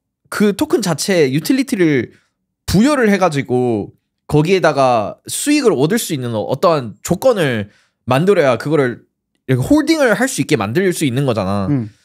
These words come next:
Speaker 1: 그러니까 이제 결국 이 모든, 제가 봤을 때 문제의 본질은, 어, 유틸리티 토-, 유틸리티 토큰의, 어, 제도적인
Speaker 2: 근데
Speaker 1: 불안정성?
Speaker 2: 불안정?
Speaker 1: 어,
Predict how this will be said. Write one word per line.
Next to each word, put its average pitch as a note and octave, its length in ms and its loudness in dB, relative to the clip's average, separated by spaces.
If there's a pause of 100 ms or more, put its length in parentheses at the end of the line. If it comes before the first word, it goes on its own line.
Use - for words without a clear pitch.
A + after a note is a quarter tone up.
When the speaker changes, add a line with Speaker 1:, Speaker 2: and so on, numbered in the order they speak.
(680)
Speaker 1:
그러니까 A3 240 2
이제 E3 600 2 (120)
결국 G#3+ 440 0
이 E3+ 240 -4
모든, G#3+ 840 -2
제가 E3 200 0
봤을 G3 180 0
때 E3 160 2
문제의 F#3 440 0
본질은, D#3 680 -2 (320)
어, A2+ 400 -2 (360)
유틸리티 C4 420 0
토-, B3 260 -2
유틸리티 A#3 560 -4
토큰의, A3+ 1000 -2 (280)
어, A#2 300 -2 (440)
제도적인 E3 1120 -2 (460)
Speaker 2:
근데 C3+ 140 -2
Speaker 1:
불안정성? F3 680 2
Speaker 2:
불안정? A2+ 400 -6
Speaker 1:
어, G#2 380 -2